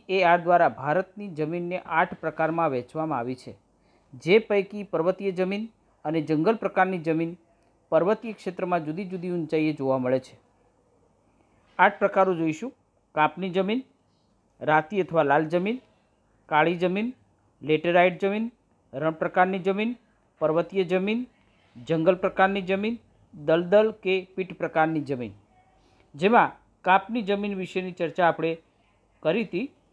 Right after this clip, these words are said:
હવે નંબર બે, રાતી અથવા લાલ જમીન વિશેની આપણે વાત કરીશું. રાતી અથવા લાલ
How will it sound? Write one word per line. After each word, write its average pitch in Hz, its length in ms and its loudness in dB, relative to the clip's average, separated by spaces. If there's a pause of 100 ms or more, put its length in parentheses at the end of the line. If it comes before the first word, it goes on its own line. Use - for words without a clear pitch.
(200)
હવે 190 220 4 (1400)
નંબર 190 460 4
બે, 208 100 8 (840)
રાતી 185 680 2 (400)
અથવા 196 480 4 (380)
લાલ 202 280 8 (120)
જમીન 190 280 -2
વિશેની 175 320 -8
આપણે 160 240 -2
વાત 143 220 0
કરીશું. 135 360 -8 (840)
રાતી 185 600 4
અથવા 208 360 4
લાલ 180 360 6